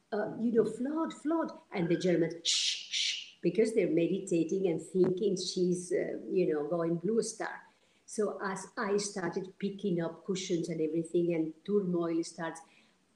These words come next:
me and somebody else rush upstairs to the little kutir on the f-, upper floor in Germany.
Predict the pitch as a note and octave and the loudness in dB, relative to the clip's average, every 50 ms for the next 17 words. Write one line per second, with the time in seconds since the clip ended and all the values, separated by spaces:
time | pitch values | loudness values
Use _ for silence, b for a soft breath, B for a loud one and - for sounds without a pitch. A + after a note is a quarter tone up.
0 | _ _ - A3 F#3 F#3+ G3 G3 F#3+ G3 F#3+ - F#3+ E3+ D#3 - - - G3 F#3+ | _ _ -2 0 2 4 4 4 4 4 4 4 2 -2 -4 -4 -4 -4 -2 0
1 | F3 F3 E3+ E3 F3 F3 E3+ - - - - - - - - - - - - - | 2 2 2 2 2 2 0 -2 -6 -12 -14 -12 -10 -6 -2 0 2 2 2 2
2 | - - - A#3 - - - - A3+ G#3 G#3 G3+ F#3+ F#3+ - - G#3+ F#3 E3 F3+ | -2 -4 -6 -8 -8 -8 2 6 8 10 10 8 6 4 0 0 0 2 2 2
3 | F3+ F#3 F#3+ F#3 - A3+ G3 - - F#3+ F#3 - - G#3 G3+ G3 F#3 F#3 F3 F3 | 2 2 0 0 -2 -4 -4 -4 -4 -6 -6 -4 -4 -2 -2 0 2 2 2 2
4 | F3 F#3 F3+ F#3 - - - - - - - - - F#3+ F#3 - - G3 - - | 0 -2 -6 -6 -10 -12 -10 -8 -6 -4 -4 -4 -4 -6 -6 -6 -8 -8 -8 -6
5 | - - F#3 F3+ F3+ F3 F3 F3 E3+ - - F3+ F3 F3+ F#3 F#3+ F#3+ F3+ | -4 0 2 2 4 4 2 2 0 0 -2 -2 0 0 2 2 2 2